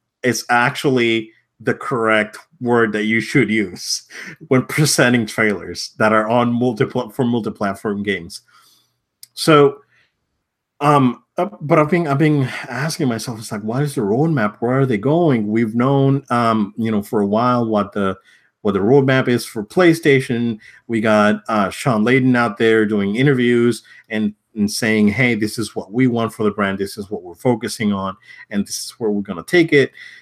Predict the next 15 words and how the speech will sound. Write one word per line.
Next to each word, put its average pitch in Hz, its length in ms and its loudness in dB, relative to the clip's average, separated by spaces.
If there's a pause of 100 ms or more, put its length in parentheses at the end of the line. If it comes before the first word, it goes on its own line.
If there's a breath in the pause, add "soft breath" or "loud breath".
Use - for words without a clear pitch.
(140 loud breath)
Um, 117 320 0
but 131 180 4
we 160 160 6
didn't 165 220 4
hear 208 260 4
anything 170 360 -2
from 127 200 -4
Microsoft, 110 680 -4
and 104 140 -2
it 104 100 0
was, 101 220 -6
uh, 104 200 -2 (580)
very 151 560 4 (280 loud breath)
both, 143 420 4
um, 104 480 -2